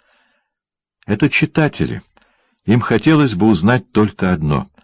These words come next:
жива ли еще малютка Нелл?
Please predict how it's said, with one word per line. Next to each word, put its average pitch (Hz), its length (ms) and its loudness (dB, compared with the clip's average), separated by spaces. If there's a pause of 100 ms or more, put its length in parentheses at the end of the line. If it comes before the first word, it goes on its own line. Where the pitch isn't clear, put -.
(320)
жива 92 500 2
ли 127 120 4
еще 113 560 0 (220)
малютка 78 540 -2
Нелл? 78 300 0